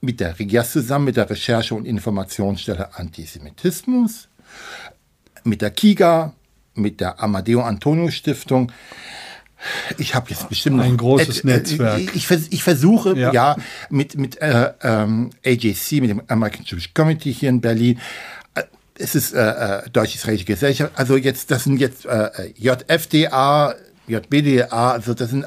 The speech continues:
Speaker 1: alles jetzt, das sind, ich habe bestimmt noch etliche vergessen und, äh, äh, die ich jetzt auch nicht aufgezählt habe.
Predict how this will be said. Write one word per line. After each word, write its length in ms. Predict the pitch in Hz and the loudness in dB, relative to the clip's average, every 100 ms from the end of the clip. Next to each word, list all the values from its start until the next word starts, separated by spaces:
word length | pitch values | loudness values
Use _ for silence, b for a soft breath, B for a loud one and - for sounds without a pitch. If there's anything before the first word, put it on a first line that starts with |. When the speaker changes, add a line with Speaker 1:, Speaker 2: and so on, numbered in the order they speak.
| - | -2
Speaker 1:
alles 260 | 135 127 | -2 -2
jetzt, 340 | - - - - B B B B B B _ | -6 -10 -14 -18 B B B B B B _
das 180 | - 131 | -8 -6
sind, 140 | 151 - - _ _ _ | -6 -12 -20 _ _ _
ich 120 | - - | -10 -8
habe 100 | - | -2
bestimmt 220 | - 160 | 2 4
noch 160 | - | 2
etliche 260 | - - - | -2 -8 -10
vergessen 600 | 87 90 110 101 - 131 - | -10 -4 -4 -2 2 2 2
und, 340 | 127 151 220 - | 4 4 4 0
äh, 280 | 117 117 | 2 2
äh, 60 | 113 - _ - 107 104 107 110 101 | -2 -8 _ -8 -4 -4 -6 -8 -10
die 60 | 104 | -12
ich 180 | 92 117 | -8 -10
jetzt 120 | - | -8
auch 120 | 113 | -6
nicht 180 | 107 - | -6 -6
aufgezählt 560 | 104 - 120 - 90 | -8 -6 -8 -8 -12
habe. 140 | 85 | -12